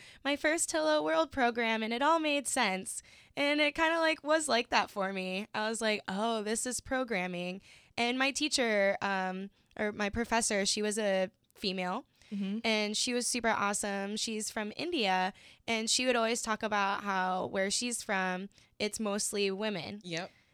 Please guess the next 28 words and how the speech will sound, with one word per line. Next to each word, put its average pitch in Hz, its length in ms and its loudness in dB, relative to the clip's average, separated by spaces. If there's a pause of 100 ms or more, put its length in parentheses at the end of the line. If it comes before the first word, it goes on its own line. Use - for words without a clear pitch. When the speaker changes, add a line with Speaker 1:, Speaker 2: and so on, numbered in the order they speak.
(200)
Speaker 1:
who 214 220 2
are 190 180 4
in 185 100 -2
computer 294 400 0
science. 175 560 -4
Speaker 3:
Yep. 156 180 -10 (260)
Speaker 1:
And 208 280 0
she 226 140 0
would 214 80 0
always 254 200 2
talk 294 140 0
about 262 180 4
how 220 140 0
strange 233 600 -2
it 190 100 2
is 175 500 -2 (140)
that, 180 680 0
um, 175 640 -4 (140)
you 208 100 -2
know, 180 120 -2
there 185 120 0
were 190 80 0
so 190 400 0
few 185 240 -6
students 180 440 -6
in 175 80 -8
her 170 120 -10
class. - 640 -6